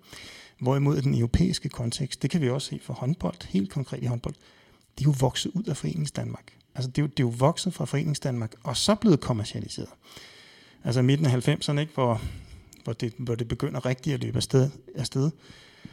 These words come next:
og hvor der også kommer enormt meget stor medieeksponering. Jamen, øhm, der, der tager det fart, men det kommer jo fra,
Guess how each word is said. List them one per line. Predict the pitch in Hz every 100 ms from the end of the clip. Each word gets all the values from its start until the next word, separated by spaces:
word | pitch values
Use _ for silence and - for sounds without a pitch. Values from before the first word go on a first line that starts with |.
| - - - - -
og | 123
hvor | 117
der |
også | 120 135
kommer | 170 143
enormt | 131 135
meget | 135
stor | - 147
medieeksponering. | 127 170 185 147 123 - 123 120 117 - - - - _ -
Jamen, | 135 131 123
øhm, | 123 113 104 104 - - - - - - - - _ - -
der, | 170 156
der | 156
tager | 147 151
det | 131
fart, | - 139 -
men | 135
det | 147
kommer | - - 180 214
jo | 196
fra, | 123 - 117 107